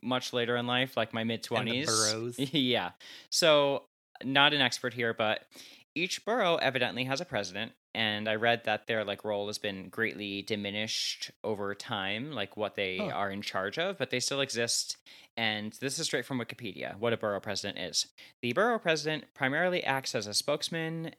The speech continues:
Speaker 1: advocate, and ceremonial leader for the borough. They have budgets from which they can allocate relatively modest sums of money to community organizations and projects,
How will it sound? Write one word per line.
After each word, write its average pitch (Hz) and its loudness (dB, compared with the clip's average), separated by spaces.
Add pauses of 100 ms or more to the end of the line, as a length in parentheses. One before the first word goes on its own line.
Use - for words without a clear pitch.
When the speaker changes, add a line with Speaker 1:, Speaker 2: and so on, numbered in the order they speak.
Speaker 1:
advocate, 127 0
and 107 -2
ceremonial 165 0
leader 120 0
for 117 -2
the 135 -2
borough. 107 -2 (960)
They 110 0
have 107 0
budgets 135 2
from 139 -2
which 127 -2
they 117 2
can 117 -6
allocate 117 -4
relatively 117 -4
modest 113 -2
sums 143 -4
of 170 -10
money 143 -4 (180)
to - -12
community 131 -4
organizations 147 -4
and 156 -12
projects, 110 -2